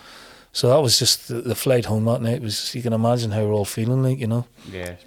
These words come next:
Speaker 1: And we ended up topping the group as well, which was
Speaker 2: It was,
Speaker 1: magic.
Speaker 2: it was an incredible campaign, which I'm sure we'll get into,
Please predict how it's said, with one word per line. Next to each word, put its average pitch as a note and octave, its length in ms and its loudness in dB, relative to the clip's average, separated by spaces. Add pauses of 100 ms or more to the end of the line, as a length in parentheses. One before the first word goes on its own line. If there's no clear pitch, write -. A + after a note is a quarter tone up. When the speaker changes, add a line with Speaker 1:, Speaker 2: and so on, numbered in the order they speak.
Speaker 1:
And B2+ 120 2
we E3+ 60 4
ended F3+ 140 4
up D3 80 2
topping C3 300 2
the A#2+ 80 2
group D#3 260 0
as B2 160 -2
well, C#3 180 4
which D3 180 -2
was A#2+ 100 -2
Speaker 2:
It A#2+ 40 -2
was, C3 200 0
Speaker 1:
magic. E3 100 -4
Speaker 2:
it A#2+ 60 -4
was A2 140 -6
an G#2+ 80 -4
incredible A#2+ 380 0
campaign, G#2 680 -2 (120)
which G#2 180 -2
I'm G2+ 60 -6
sure G#2+ 280 0 (140)
we'll F#2+ 120 -6
get G2 140 -2
into, G#2 360 -4